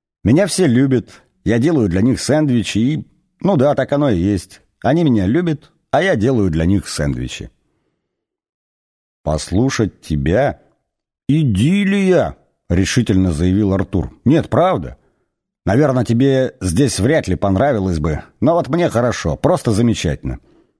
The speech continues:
Слушай, присядь, будь как дома. Хочешь чего-нибудь?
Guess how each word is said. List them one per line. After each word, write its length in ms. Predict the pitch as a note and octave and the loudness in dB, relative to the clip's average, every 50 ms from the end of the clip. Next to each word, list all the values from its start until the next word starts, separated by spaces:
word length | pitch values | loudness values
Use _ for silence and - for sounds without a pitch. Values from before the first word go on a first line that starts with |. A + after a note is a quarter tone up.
| _ _ _ _ - | _ _ _ _ -6
Слушай, 320 | - G3 G3 C#3 G#2+ F#2+ | -2 0 0 2 0 0
присядь, 460 | D#2 - G#3 A3+ - - F#3+ C#3 F#2+ | 0 0 0 0 0 0 0 0 0
будь 200 | F2 - G#3 - | 0 -2 -2 0
как 200 | - A3 G3+ E3+ | 0 -2 0 0
дома. 480 | D#3 D3 D3 E3+ D3 G#2+ E2+ C#2 - - _ _ _ _ _ _ | -2 0 2 2 2 2 0 -2 -6 -12 _ _ _ _ _ _
Хочешь 340 | - - G#3+ A3+ - F3 - | -4 -2 -2 -2 -2 -4 -2
чего-нибудь? 640 | - C#3+ B2 B2 A#2 A2 F2+ D2+ D2+ - - | 0 0 2 2 2 0 0 -2 -4 -6 -8